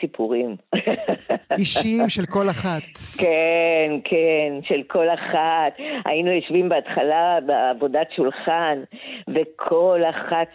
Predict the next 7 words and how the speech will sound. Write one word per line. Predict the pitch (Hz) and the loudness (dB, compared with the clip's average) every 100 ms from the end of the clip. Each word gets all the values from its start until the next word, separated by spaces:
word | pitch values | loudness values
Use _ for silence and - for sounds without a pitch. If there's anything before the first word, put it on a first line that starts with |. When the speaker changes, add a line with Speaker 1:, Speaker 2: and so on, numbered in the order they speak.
| - | -4
Speaker 1:
סיפרה, | 160 - - 160 147 170 160 | -4 -4 -4 -2 2 2 2
וגם | 151 165 170 - | 0 -2 -2 -2
סיפרנו | 170 160 - 285 370 320 233 | -4 -2 -2 0 2 2 2
על | 185 - | 2 0
איך | 233 233 | -2 0
זה | 220 | 0
להיות | 240 185 190 214 196 226 | 2 4 4 4 4 2